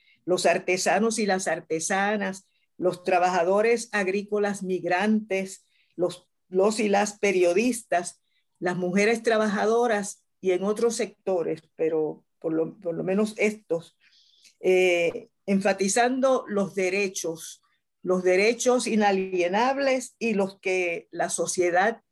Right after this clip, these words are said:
le debe porque han sido derechos adquiridos y que luego en momentos dados se les quieren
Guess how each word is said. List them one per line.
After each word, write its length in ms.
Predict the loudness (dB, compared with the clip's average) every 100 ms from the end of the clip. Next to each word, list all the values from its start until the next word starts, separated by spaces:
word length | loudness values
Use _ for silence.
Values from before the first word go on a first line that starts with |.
| _ _ _ -6
le 300 | 0 2 2
debe 400 | 2 2 2 0
porque 760 | -2 -4 -4 -6 -6 -4 -2
han 140 | 0 -2
sido 340 | 0 0 0
derechos 540 | 0 -2 -4 -4 -4
adquiridos 880 | -6 -8 -4 -2 0 0 -2 -4 -8 _ _ _
y 140 | -6 0
que 160 | 2
luego 400 | 4 4 4 4
en 80 | 2
momentos 560 | 2 0 -2 0 -2 2
dados 480 | 2 2 0 -2 -4
se 120 | -6
les 160 | -6
quieren 480 | -6 -2 -2 -2 -6